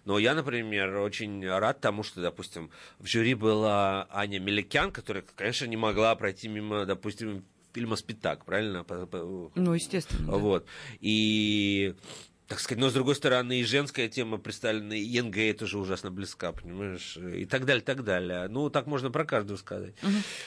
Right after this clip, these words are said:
Speaker 1: А, но в любом случае это к-, коллективное решение, и нет никаких, э,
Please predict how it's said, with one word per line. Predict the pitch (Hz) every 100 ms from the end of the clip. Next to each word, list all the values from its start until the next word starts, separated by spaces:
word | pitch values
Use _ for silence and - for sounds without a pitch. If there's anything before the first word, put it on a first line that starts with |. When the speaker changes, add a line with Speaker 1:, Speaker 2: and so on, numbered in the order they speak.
| -
Speaker 1:
А, | - 104 101 101 95 85 - _ _ _ _ _ _ _ _ _ -
но | 120 120 139
в |
любом | 143 170
случае | 185 190 - 117
это | 127
к-, | - - 131 113 _
коллективное | 131 131 151 120 113
решение, | 110 - 202 202 147 123
и | 113 113 113 107 104 101 98 98 92 92 101 - - _ _ -
нет | - - 60 67 71 90 101 95 117 135 147 147
никаких, | 117 113 117 127 117 - 139 - 117
э, | 110 104